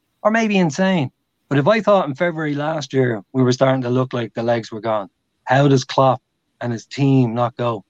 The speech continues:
"Do you know what? It might be an idea." I don't know.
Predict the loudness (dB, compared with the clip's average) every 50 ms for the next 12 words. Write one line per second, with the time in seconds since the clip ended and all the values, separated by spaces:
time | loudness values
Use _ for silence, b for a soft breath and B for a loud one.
0 | _ _ _ _ _ _ _ _ 0 2 2 4 4 4 2 2 2 0 0 0
1 | -2 -2 -2 -2 -2 -2 0 0 -2 0 -2 -4 -8 -10 _ _ _ _ _ _
2 | _ _ _ _ _ _ _ _ _ _ -20 -20 _ _ _ -2 -2 2 2 2
3 | 0 2 0 0 0 0 0 -2